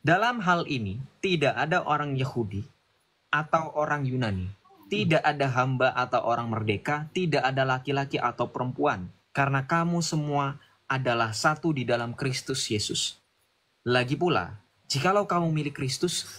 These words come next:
kamu adalah keturunan Abraham dan ahli waris menurut janji Allah. Jadi, mengkonfirmasi bahwa baptisan telah menggenapi sunat secara jasmani.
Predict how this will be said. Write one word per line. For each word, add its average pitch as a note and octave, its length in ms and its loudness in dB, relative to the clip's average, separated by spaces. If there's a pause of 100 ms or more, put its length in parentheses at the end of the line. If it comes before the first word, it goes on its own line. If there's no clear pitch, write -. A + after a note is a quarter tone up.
(120)
kamu E3 400 0
adalah C#3 340 0
keturunan D3+ 600 -2
Abraham C3 560 0 (180)
dan E3 420 2
ahli D#3 440 0
waris D#3 560 0
menurut C3+ 480 0
janji A#2 560 -2
Allah. A2+ 480 -4 (680)
Jadi, E3 380 0 (460)
mengkonfirmasi D#3+ 920 2
bahwa D3+ 300 2
baptisan C3+ 720 -2 (300)
telah E3+ 360 0
menggenapi D#3 640 0
sunat E3+ 400 0
secara D3 360 -2
jasmani. B2+ 600 0